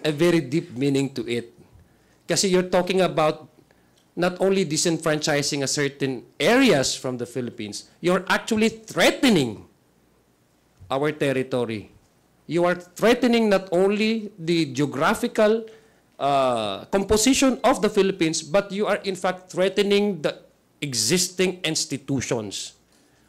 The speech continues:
which, by the way, institutions are very, very working now.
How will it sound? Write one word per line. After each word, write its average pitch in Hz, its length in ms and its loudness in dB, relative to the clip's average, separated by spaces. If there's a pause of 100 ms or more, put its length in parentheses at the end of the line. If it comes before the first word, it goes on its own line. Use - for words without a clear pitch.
which, 185 280 0
by 175 160 4
the 180 140 4
way, 160 320 0 (500)
institutions 196 720 0 (180)
are 143 140 0
very, 143 540 -2
very 123 360 -2
working 101 540 -8 (300)
now. 87 220 -14